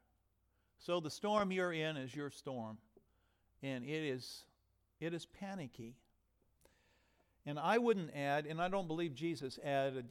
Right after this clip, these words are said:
any note of reproach, but I just think it is worth asking that question of ourselves, where's our faith? Do we still doubt that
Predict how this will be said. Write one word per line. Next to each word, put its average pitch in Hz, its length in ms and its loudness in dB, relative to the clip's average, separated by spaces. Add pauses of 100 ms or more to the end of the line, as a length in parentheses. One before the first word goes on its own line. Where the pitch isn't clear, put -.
any 151 220 -6
note 131 400 -2
of 123 240 -10
reproach, - 1000 -6 (1080)
but 156 100 0
I 190 120 8
just 190 240 0
think 185 200 -4
it 139 100 -2
is 156 600 0 (1300)
worth 151 380 2
asking 151 480 0
that 127 200 -4
question 139 420 -2
of 120 120 -4
ourselves, 123 640 -2
where's 135 300 -4
our 127 140 -8 (120)
faith? 131 300 -8 (1800)
Do 143 80 -10
we 151 100 -6
still 190 520 -2 (580)
doubt 143 460 0
that 131 100 -8